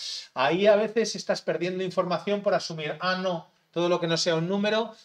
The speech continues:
es not a number y ya está". Bueno, a lo mejor tienes dos tipos de cosas y tienes que hacer un preprocesado más importante, si eres fino y da-, te das cuenta de dónde vienen las cosas.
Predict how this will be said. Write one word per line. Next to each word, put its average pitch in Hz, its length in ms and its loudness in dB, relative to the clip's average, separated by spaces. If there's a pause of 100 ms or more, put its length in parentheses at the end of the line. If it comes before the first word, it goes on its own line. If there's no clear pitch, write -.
(140)
es 147 240 -4
not 160 200 -2
a 156 80 0
number 180 400 0
y 156 60 -12
ya 139 100 -2
está". 135 260 -4
Bueno, 165 180 -4
a 156 40 0
lo 156 60 -2
mejor 190 220 -4
tienes 208 200 -4
dos 175 200 -2
tipos 185 280 -4
de 143 120 -2
cosas 160 340 0
y 131 80 -12
tienes 147 220 -10
que 160 60 -4
hacer 147 160 -10
un 139 120 -10
preprocesado 135 800 -4
más 135 460 -6
importante, 123 680 -6 (180)
si - 140 -12
eres 135 240 -8
fino 139 320 -6
y 123 100 0
da-, 127 200 -2
te 127 100 -8
das 127 140 0
cuenta 127 260 -6
de 120 100 0
dónde 120 260 -2
vienen 120 180 -8
las 101 160 -10
cosas. - 460 -12